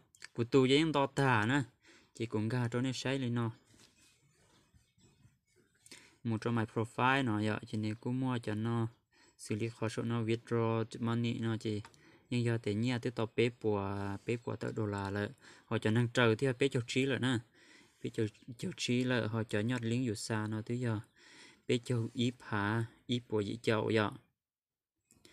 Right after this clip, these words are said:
chỉ cu tiệt chỉ lấy nhà cu thọn lại ta chỉ lấy nhà nè thọn lại chỉ lấy nhà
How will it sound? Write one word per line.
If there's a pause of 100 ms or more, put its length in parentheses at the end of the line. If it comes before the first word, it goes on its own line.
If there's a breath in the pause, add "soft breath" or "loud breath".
(360 loud breath)
chỉ
cu
tiệt
chỉ
lấy
nhà
cu
thọn
lại
ta
chỉ
lấy
nhà
nè (640 loud breath)
thọn
lại
chỉ
lấy
nhà